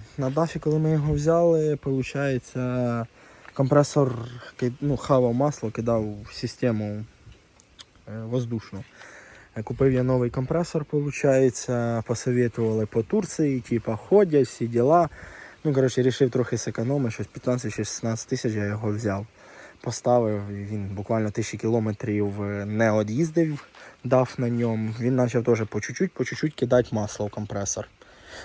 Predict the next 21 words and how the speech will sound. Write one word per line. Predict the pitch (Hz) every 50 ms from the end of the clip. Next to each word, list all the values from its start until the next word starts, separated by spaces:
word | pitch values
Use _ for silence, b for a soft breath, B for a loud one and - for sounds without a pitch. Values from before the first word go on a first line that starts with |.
| B -
Ну, | 190
не | 143
в | 123
компресор, | - 127 127 - 190 214 - - 131 131
а | 127
в |
систему | - - 139 - - - 127 113 107 101 101 101 101 98
охлаждення | 98 - - 127 123 117 - 170 202 190 147 127 117 110 107 101 101 101 104 107 -
компресор | - 110 104 113 139 147 - 117 110
почав | 117 120 110 - 113 107
кидати. | - 117 101 104 95 92 - - B B B B B B B B B B B B B B B B B B B B B _ _ _ -
А, | 165 170 175 170 170 165 160 156 147
коротше, | - 165 165 175 170 - - - 160 151 151 147 147 143 143 143 143 135 131 127 127 127 123 123 120 B B B B B B B B B B B
денег, | 131 127 127 127 170 180 170 160 156 143 - - - - - 131
е, | 131 127 131 127 127
здати | 123 127 139 139 135 - -
цей | - 139 131 123
компресор | - 127 123 135 131 127 120 - 120 117
по | - - 123
реклама-, | 123 120 - - 123 123 127 131 123
а, | 139